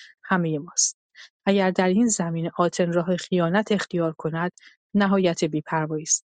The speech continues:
و اگر تاکنون به این نکته پی نبرده اید، حال بدانید. تا وقتی که حتی یک تن در وطن ما، وطن ما زنده است، ممکن نیست با خشیارشا صلحی پیش آید.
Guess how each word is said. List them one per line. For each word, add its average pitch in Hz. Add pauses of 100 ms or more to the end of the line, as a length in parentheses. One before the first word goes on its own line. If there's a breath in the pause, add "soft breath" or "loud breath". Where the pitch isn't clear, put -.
و 175
اگر 175
تاکنون 180
به 233
این 220
نکته 202
پی 196
نبرده 196
اید، 214
حال 170
بدانید. 160 (540)
تا 185
وقتی 180
که 180
حتی 185
یک 202
تن 202
در 175
وطن 165 (220)
ما، 165 (160)
وطن 165
ما 160
زنده 160
است، 240 (720 loud breath)
ممکن 254
نیست 247
با 175
خشیارشا 170
صلحی 202 (140)
پیش -
آید. 151